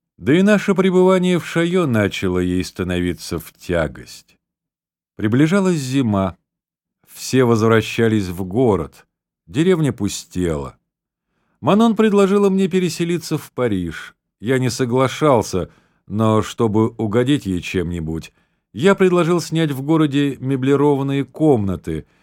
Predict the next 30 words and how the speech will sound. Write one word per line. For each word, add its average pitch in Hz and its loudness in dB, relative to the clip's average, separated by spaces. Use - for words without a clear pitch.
где 143 2
мы 147 2
могли 131 2
бы 120 2
оставаться 117 -2
на 127 0
ночь, 90 -6
когда 87 -6
случится 95 -4
нам 98 -4
слишком 98 -6
поздно 104 -4
засидеться 101 -4
в - -12
собрании, 107 -2
куда 87 -4
мы 87 -4
отправлялись 92 -4
по 107 -6
нескольку 104 -4
раз 95 -4
в 80 -8
неделю. 90 -6
Ибо 156 4
неудобство 139 0
возвращаться 113 -2
так 113 -4
поздно 120 -2
было 107 0
предлогом, 120 -2